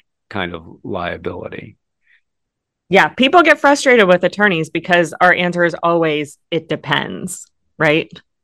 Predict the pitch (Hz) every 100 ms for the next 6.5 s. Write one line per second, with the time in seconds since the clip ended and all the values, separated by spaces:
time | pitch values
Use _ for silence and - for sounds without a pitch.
0 | - 190 175 - - 170 160 147 _ -
1 | - - 190 208 214 196 196 190 175 -
2 | 180 175 - 165 170 165 165 170 - 156
3 | 160 151 151 139 - _ _ _ - 170
4 | 175 - - 170 170 - 165 160 - 165
5 | 160 151 151 151 147 139 - 139 131 131
6 | 143 - - -